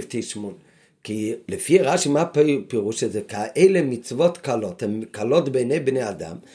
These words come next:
עד כדי כך שבן אדם דש בעקביו. אם הבן אדם דש, דורך על המצוות, בעקב ב-, שברגל.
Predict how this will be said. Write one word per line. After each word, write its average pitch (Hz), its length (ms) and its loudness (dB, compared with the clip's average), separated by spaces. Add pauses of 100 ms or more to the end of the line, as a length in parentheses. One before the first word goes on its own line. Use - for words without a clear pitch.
(200)
עד 170 200 -2
כדי 143 320 2
כך 190 220 0
שבן 143 220 -2
אדם 160 420 0 (300)
דש 202 340 2
בעקביו. 170 680 0
אם 120 160 -4
הבן 143 280 2
אדם 131 380 -2
דש, 151 280 0 (320)
דורך 139 480 4
על 147 100 4
המצוות, 104 580 -4
בעקב 170 380 2 (100)
ב-, 202 160 4
שברגל. 185 680 4